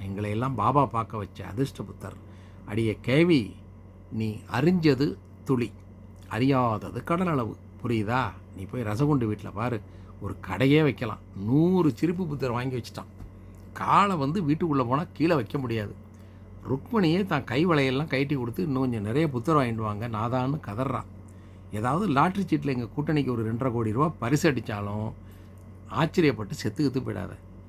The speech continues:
அத்தனை புத்தரோட தொப்பையும் தடவி, தடவி, தடவி, "இந்த விரலை பத்தியா? முக்கா விரல் தான் இருக்குது" என்றார்.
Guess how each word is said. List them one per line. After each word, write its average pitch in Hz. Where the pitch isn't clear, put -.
அத்தனை 117
புத்தரோட 139
தொப்பையும் 131
தடவி, 127
தடவி, 107
தடவி, 110
"இந்த 135
விரலை 123
பத்தியா? 120
முக்கா 120
விரல் 123
தான் 147
இருக்குது" 110
என்றார். 104